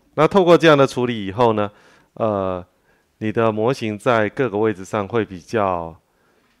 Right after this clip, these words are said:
均衡一点。好，那再找个颜色。好，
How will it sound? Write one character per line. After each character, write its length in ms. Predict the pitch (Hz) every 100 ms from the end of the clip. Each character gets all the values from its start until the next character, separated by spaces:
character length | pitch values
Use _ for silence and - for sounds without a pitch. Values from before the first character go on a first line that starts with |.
| -
均 260 | 123 127
衡 240 | 113 98 98
一 60 |
点。 240 | 107 107 80 _ _ _
好， 200 | 85 87 _ _
那 360 | - 98 95 92
再 160 | 101 98
找 180 | 104 95
个 120 | 98
颜 220 | 95 95
色。 320 | 104 120 110 _ _ _ _ _ _ _ _ _ _ _ _ _ _ _ _ _ _ _ _ _ _ _ _ _ _ _ _ _ _ _ _ _ _
好， 240 | - 92